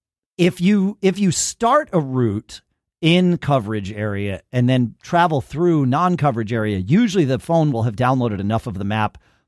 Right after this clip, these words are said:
to, to make it through that. But if you need to start a route in the middle of a non-coverage area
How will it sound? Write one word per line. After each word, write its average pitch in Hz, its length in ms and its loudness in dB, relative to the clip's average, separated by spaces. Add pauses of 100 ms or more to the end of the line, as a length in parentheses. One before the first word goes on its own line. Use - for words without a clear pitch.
(260)
to, 143 200 2 (120)
to - 100 -2
make 135 200 2
it - 120 -12
through 160 180 0
that. 92 220 -2 (260)
But 110 100 -2
if 87 140 -4
you 120 100 4
need 151 220 2
to 104 80 -2
start - 640 0
a 160 40 -2
route 165 400 0
in 123 120 2
the 107 80 2
middle 139 480 2 (300)
of 127 120 0
a 123 40 0
non-coverage 160 680 0
area 185 420 0